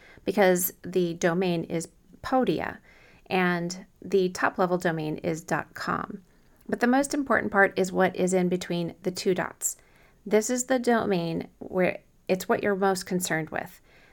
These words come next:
That is Sterling and Stone Mentoring. And that comes after W W W dot and before the dot com. You can't use spaces here.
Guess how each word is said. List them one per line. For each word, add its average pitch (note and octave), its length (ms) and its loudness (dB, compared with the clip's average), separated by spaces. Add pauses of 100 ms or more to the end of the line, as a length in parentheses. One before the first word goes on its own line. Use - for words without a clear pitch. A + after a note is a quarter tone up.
(140)
That G3+ 340 2
is F#3 300 4 (180)
Sterling B3+ 460 0
and B3 100 2
Stone G3+ 340 0
Mentoring. F#3 580 -2 (680)
And F3+ 320 2
that G3 260 4 (180)
comes F3+ 280 0
after A#3 360 2
W F#3 340 0
W F3 400 0
W E3 460 -4 (100)
dot C#4+ 360 6 (420)
and F3 160 0
before F#3+ 360 2
the G3+ 140 0
dot F3+ 460 -4
com. D3+ 340 -6 (480)
You F3 140 -8
can't F#3+ 280 0
use F#3 200 2
spaces G3+ 480 0
here. C4 340 0